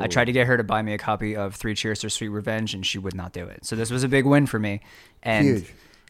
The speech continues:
Speaker 1: uh, and that record just blew my mind. Like, from the first song, I had, like, I had never heard anything like that before.
Speaker 2: So you've, uh, that was your, that was your first, and, and you've lived with that one sort of as your,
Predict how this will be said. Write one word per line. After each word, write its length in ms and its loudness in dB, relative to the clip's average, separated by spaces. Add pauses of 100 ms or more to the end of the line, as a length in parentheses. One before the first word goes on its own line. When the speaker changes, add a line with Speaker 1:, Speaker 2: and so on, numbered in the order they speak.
Speaker 1:
uh, 60 -6
and 340 2
that 140 6
record 280 4
just 180 -6
blew 200 -2
my 160 -2
mind. 420 -4
Like, 140 0
from 180 2
the 80 6
first 300 0
song, 260 -2
I 80 -4
had, 180 0
like, 240 -6 (100)
I 140 0
had 200 -2
never 260 0
heard 340 -6
anything 400 -4
like 220 -8
that 160 -8
before. 460 -8 (560)
Speaker 2:
So 160 2
you've, 320 6 (180)
uh, 320 6
that 140 6
was 140 4
your, 200 2
that 140 2
was 120 2
your 120 2
first, 460 0
and, 380 -2
and 440 -6
you've 340 -2
lived 400 0
with 220 0
that 300 2
one 280 -4
sort 240 -2
of 80 -2
as 240 -2
your, 380 -4